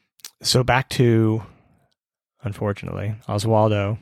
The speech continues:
Oswaldo Nathaniel Perez Sanchez, who went by Nate, is currently twenty-seven years old. He was twenty-six at the time of the murder.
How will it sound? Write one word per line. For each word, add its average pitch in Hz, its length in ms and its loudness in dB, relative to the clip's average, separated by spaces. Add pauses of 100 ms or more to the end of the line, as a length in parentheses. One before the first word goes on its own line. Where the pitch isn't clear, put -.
(240)
Oswaldo 165 380 4
Nathaniel 147 540 2
Perez 131 380 2
Sanchez, 104 720 -2
who 117 420 -2 (320)
went 113 220 -6
by 127 140 0
Nate, 110 440 -4 (320)
is 113 240 -2 (140)
currently 107 600 0
twenty-seven 131 640 2
years 107 260 2
old. 98 320 2
He 117 100 -2
was 104 160 -2
twenty-six 127 760 -2
at - 80 -6
the - 80 -10
time 110 260 -4
of 101 100 -6
the 104 60 -4
murder. 98 440 -6